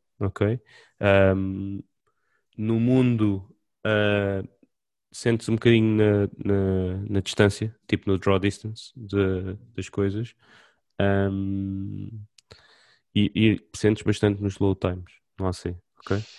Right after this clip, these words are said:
O A C teve um update esta semana, ainda não experimentei, o Kim acho que já experimentou, que tem o Performance Mode, que não vinha de origem,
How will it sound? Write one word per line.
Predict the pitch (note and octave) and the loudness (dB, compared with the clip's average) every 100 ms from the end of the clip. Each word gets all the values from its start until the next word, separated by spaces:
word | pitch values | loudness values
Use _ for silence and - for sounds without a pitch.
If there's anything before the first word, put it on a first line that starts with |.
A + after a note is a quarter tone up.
| - _ | -20 _
O | - G#2+ | 2 4
A | |
C | - A#2 | 4 4
teve | A2+ G#2 | 4 4
um | A2 | 2
update | - A2 G#2 - - - | 4 4 4 2 -10 -10
esta | G2+ - | -8 -6
semana, | G2+ - G#2 G#2+ A2 | -8 0 2 2 0
ainda | G2+ G2+ | 0 0
não | F#2+ | -2
experimentei, | F#2+ - F#2+ F#2+ F2+ F#2+ F#2+ | -4 -6 -4 -4 0 0 0
o | G2 | -4
Kim | - F#2+ | -4 -4
acho | F#2 | -4
que | - | -6
já | F#2+ | -6
experimentou, | - G2 F#2+ F#2+ G#2 A2 - - - _ - | -4 -4 -2 2 4 4 2 -10 -20 _ -18
que | - | 0
tem | G#2 G2 | 4 4
o | F#2+ | 2
Performance | - - G#2+ G2+ G2+ G2+ - | 0 0 2 4 2 0 0
Mode, | G#2 G#2+ A2 - | 4 4 2 -2
que | - G#2+ | -16 -4
não | G2+ | -2
vinha | F#2+ G2 G2 | 0 0 2
de | F#2+ | 4
origem, | G2 G#2 G#2+ | 4 2 -2